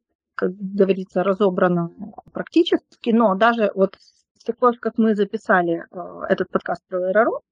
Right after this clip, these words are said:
да, последний наш, уже прошло какое-то время, и уже много вводных у нас появилась статья с, э, интересными, там, главными важными вопросами, которые задают нам наши предприниматели. Чаще всего мы попытались на неё от-,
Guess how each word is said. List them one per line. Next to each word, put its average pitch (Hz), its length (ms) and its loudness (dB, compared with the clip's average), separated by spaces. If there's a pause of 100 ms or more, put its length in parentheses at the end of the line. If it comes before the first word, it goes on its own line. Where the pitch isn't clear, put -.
(140)
да, 220 140 2
последний 196 440 0
наш, 190 160 -4 (100)
уже 233 180 2
прошло 214 300 -2
какое-то 202 380 -6
время, 277 580 0
и 214 80 -4
уже 208 240 0
много 233 360 0
вводных 233 540 0
у 208 60 -2
нас 202 200 2 (300)
появилась 208 560 2
статья 196 840 -2 (420)
с, - 180 -12
э, 208 500 2 (440)
интересными, 226 1040 0
там, 185 320 -2
главными 190 800 -2
важными 190 440 0
вопросами, 185 520 -2
которые 175 840 -4
задают 190 720 0
нам 180 260 0
наши 180 380 -2
предприниматели. 226 840 -2
Чаще 214 380 0
всего 202 280 -2
мы 202 160 0
попытались 202 580 -2
на 185 60 0
неё 190 320 0
от-, - 160 -4